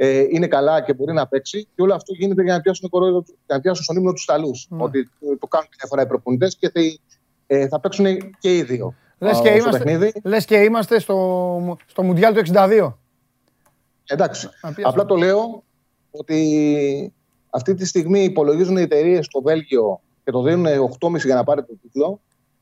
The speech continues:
Speaker 1: Το δίνουν, ε, τερα-, τελείως outsider να πάρει, να κερδίσουν τους Ιταλούς. Αν παίξουν ο De Bruyne, αν παίξει ειδικά ο De Bruyne, δεν είναι έτσι τα πράγματα, δεν είναι τόσο εύκολο. Νομίζω ότι θα βρεθούν οι εταιρείες που έχουν δώσει λαθασμένες τιμές την ώρα του αγώνα. Έχει πολύ παιχνίδι αυτό το,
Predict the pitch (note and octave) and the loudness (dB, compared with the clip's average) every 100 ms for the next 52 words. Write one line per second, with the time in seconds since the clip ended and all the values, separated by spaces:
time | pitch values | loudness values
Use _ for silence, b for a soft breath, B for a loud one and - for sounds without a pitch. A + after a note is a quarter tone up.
0 | _ A#2+ D3 F3+ F3 D#3+ D3 C#3 C3 B2 | _ 0 2 2 2 2 2 2 0 0
1 | B2+ C3 D3 - D3+ F#3 D#3 C#3+ D#3+ C#3+ | 0 0 0 -4 -2 0 0 0 0 0
2 | C3 B2+ C#3+ C#3+ C3+ B2+ B2 A#2+ B2+ D3 | -2 -2 0 2 2 0 -2 -8 -6 -6
3 | - - A2 B2+ F3+ - _ _ _ _ | -6 -4 -2 0 -2 -6 _ _ _ _
4 | _ D3 D#3 F#3+ G3 F#3 D3 C3+ D3+ E3+ | _ -4 0 0 0 0 0 0 2 2
5 | D#3+ F3+ - D#3 E3+ D#3 D3 F3 F#3+ G#3 | 2 0 0 0 2 0 0 0 2 2
6 | G3 - A#2 A2 G#2 - C3+ D#3+ D#3+ B2+ | 0 -2 -4 -4 -6 -6 -6 -6 -4 -2
7 | A2 - A2+ C#3 _ _ _ _ C3 D3 | -2 -2 -2 -4 _ _ _ _ -2 0
8 | D#3+ F3+ E3+ E3 D#3+ D#3+ D3+ - _ _ | 0 0 2 2 2 2 -2 -8 _ _
9 | _ - C3+ C#3 C3 F3+ F#3+ F3+ E3 D#3 | _ -2 0 0 0 0 2 2 0 2
10 | D#3 F3+ F3+ F3 F3 F3 F#3 F3 E3+ D#3 | 2 2 0 0 0 0 -2 -2 0 -2
11 | E3+ F3 - E3+ C#3 A#2 - _ - C3+ | -2 -6 -4 -2 -2 -4 -18 _ -2 0
12 | B2 A#2 A2+ A#2 G2+ F#2 _ _ _ _ | 2 0 0 -2 -4 -8 _ _ _ _
13 | _ - C#3 C#3+ D3 D3+ E3 D3 B2+ A2+ | _ -6 -4 -2 -2 -2 -2 0 0 2
14 | G2+ A2+ G2+ | 2 0 0